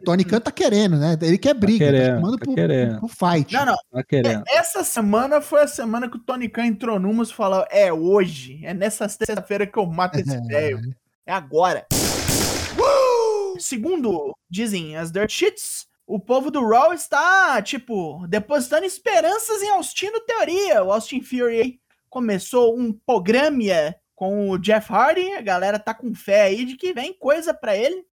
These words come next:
Speaker 2: Já fez bobice com o Big E aí na segunda-feira, hein? Vai
Speaker 3: É,
Speaker 2: vendo.
Speaker 3: já, já correu lá, tirou uma selfie com o Big E, já visit-, já foi visitado pela trupe do vinte e quatro sete.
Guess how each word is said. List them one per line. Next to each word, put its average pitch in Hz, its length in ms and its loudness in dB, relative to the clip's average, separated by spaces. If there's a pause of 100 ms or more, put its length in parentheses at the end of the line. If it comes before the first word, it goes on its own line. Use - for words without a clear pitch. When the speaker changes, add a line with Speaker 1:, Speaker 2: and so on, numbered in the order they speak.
(100)
Speaker 2:
Já 117 120 0
fez 123 160 2
bobice 127 420 2
com - 80 0
o 127 40 0
Big 127 260 2
E 135 220 6
aí 135 180 4
na 135 120 2
segunda-feira, 127 720 0
hein? 156 100 2
Vai 135 180 2
Speaker 3:
É, 165 60 0
Speaker 2:
vendo. 147 180 2
Speaker 3:
já, 196 180 2
já 214 160 -4
correu 220 340 2
lá, 226 260 4
tirou 220 280 -2
uma 196 140 0
selfie 220 300 -4
com 220 100 -6
o 202 60 -2
Big 185 240 -4
E, 277 420 -2
já 220 520 4
visit-, 226 520 -2
já 202 180 0
foi 285 160 -4
visitado 254 480 -2
pela 247 220 0
trupe 240 360 -6
do 202 100 -4
vinte 226 200 -2
e - 40 -18
quatro 220 240 -2
sete. 320 580 0